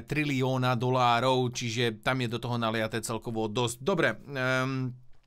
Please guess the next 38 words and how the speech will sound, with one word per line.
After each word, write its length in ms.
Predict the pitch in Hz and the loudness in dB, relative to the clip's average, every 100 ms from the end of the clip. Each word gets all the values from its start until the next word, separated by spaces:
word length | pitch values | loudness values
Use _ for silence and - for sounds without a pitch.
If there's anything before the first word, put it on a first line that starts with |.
| - | -6
alebo 240 | 143 147 151 | -2 0 2
teda 160 | 139 | 0
bilióna. 480 | 120 123 117 107 104 | 0 0 0 -2 -4
Dobre, 400 | 127 196 156 123 | 0 2 2 2
e, 0 | 123 131 131 131 127 123 | 2 2 4 2 2 0
čo 160 | 220 | 0
sa 160 | - 165 | 0 0
týka, 720 | 175 165 135 147 131 123 117 - - - - | 0 -2 2 4 6 6 4 -2 -14 -18 -2
ehm, 320 | 123 123 123 | 2 2 0
E 160 | 127 214 | 0 2
T 160 | 220 | 2
F-ok, 240 | 185 185 - | 2 0 2
tak, 240 | 139 123 | 0 -2
e, 240 | - 131 127 127 | -2 -2 -2 -2
odliv 400 | 185 190 180 156 | 0 2 4 2
bol 320 | 135 143 139 | 2 0 0
zase 400 | 127 131 131 135 | -2 0 0 -2
stále 320 | 123 139 123 120 | 2 4 4 2
najväčší 480 | 135 127 123 127 | 2 0 -2 -2
práve 240 | 127 120 113 | 0 2 0
z 80 | 160 | -4
G 80 | |
B 80 | 202 | -2
T 80 | 175 | 0
C 160 | 180 165 | 0 0
čka 240 | 170 143 | 4 4
a 60 | 139 | 4
celkovo 240 | 254 311 | 0 0
dosť 320 | 160 151 170 | 0 0 0
extrémny, 480 | 135 - 123 117 113 | -6 -4 -4 -2 -2
päťtisíc, 640 | 143 175 - 123 143 123 - | -2 -2 -2 -4 -4 -4 -2
necelých 400 | 202 208 143 127 | -2 0 -2 -4
päťtisíc, 560 | 127 131 131 113 110 | -6 -6 -4 -6 -6
e, 320 | 120 117 110 | -4 -4 -6
bitcoinov 480 | 117 135 - 127 107 | -8 -8 -4 -4 -2
odišlo, 480 | 147 196 185 202 190 | -2 -2 -4 0 0
e, 640 | - - - - 143 | -2 -12 -16 -2 0
z 60 | 147 | 0